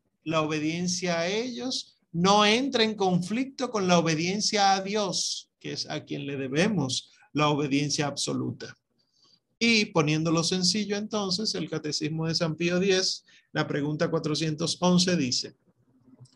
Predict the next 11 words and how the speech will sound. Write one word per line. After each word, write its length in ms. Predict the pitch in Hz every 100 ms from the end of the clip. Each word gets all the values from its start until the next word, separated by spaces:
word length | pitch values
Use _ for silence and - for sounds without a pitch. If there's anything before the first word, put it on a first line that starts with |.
| _ _ _
"Se 400 | - - 185 175
han 260 | 165 208 226
de 80 | 220
respetar 800 | 214 - 220 208 208 165 151 - _ _
todas 600 | 202 220 262 277 262 -
las 260 | 214 185 180
leyes 580 | 170 151 143 127 135
que 120 | - 156
la 80 |
autoridad 580 | 151 147 151 147 160 175
impone, 640 | 175 170 180 240 254 269